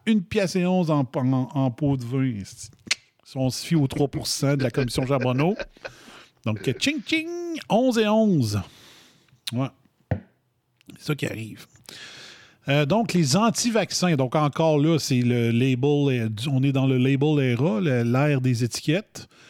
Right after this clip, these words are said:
Et, euh, ils appellent ça les anti-vaccins. Être, être, euh, dire que le vaccin pour ce virus-là n'est pas nécessaire, dire que le, ce virus-là, pour ce va-,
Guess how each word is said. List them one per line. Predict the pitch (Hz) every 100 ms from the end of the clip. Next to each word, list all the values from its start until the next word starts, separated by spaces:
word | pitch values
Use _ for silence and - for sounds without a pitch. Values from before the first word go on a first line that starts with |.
| - - _ _ -
Et, | 110
euh, | 117
ils | 117
appellent | 120 139
ça | 180
les | 139
anti-vaccins. | 170 - 165 - 190 170 127
Être, | 165 226 - - -
être, | 165 226 160 -
euh, | 165 165 156 147
dire | 127 147 226 269 -
que | - 196 208 226 - _ _ _ -
le | 135
vaccin | 135 156 - 170 175 190 196
pour | - 139
ce | - 147
virus-là | 131 151 139 160 175
n'est | 139
pas | 110 156
nécessaire, | 156 - 123 - 127 143 247 226 143 _ _ - - - _
dire | 113 143 208
que | - 160
le, | 151 127
ce | 123 151
virus-là, | 123 151 151 139 - 139 170
pour | - 120
ce | - 131
va-, | 113 110 113 139 135